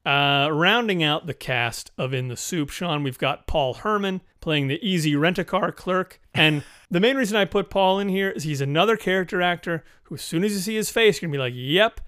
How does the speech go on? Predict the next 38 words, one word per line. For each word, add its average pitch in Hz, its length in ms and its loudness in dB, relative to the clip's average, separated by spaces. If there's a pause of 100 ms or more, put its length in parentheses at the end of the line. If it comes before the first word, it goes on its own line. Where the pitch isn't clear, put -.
(160)
I 113 160 -10
know 151 320 4
that 202 220 2
guy. 165 200 4
I've 147 100 0
seen 175 160 -4
him 143 100 -2
in 147 80 0
everything." 156 400 0 (100)
He's 147 240 -2
in 226 180 2
Goodfellas. 156 640 2 (100)
I - 80 -14
tried 202 280 -4
to 202 60 -2
find 190 200 -2
a 170 60 -4
clip 165 180 -10
to - 80 -16
figure 202 240 -6
out 175 80 -2
exactly 160 680 -2
who 214 180 -4
he 185 160 -4
played 262 380 -2
in 135 100 0
it, 143 220 -6
but 190 120 -4
when 165 140 2
I 160 60 2
look 220 260 0
at 214 40 0
his 180 120 -2
face, 214 260 2
I - 100 -4
think 202 420 -2
Goodfellas. 143 500 -2
So 190 300 -4